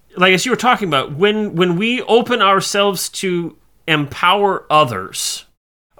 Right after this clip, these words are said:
um, and when we strive to be empowered ourselves, uh, there is a discomfort that comes.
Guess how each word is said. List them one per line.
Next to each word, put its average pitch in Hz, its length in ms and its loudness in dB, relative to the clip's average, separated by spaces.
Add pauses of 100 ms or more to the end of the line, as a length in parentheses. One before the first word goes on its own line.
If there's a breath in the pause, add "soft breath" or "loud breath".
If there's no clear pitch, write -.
um, 123 600 0 (220)
and 165 320 2
when 170 220 0
we 175 120 2
strive 185 500 2
to 175 100 -4
be 175 200 2
empowered 147 540 2
ourselves, 139 880 0 (540 soft breath)
uh, 120 360 2
there 170 400 2
is 190 680 2
a 151 640 -2
discomfort 185 1080 0
that 160 280 0
comes. 143 680 0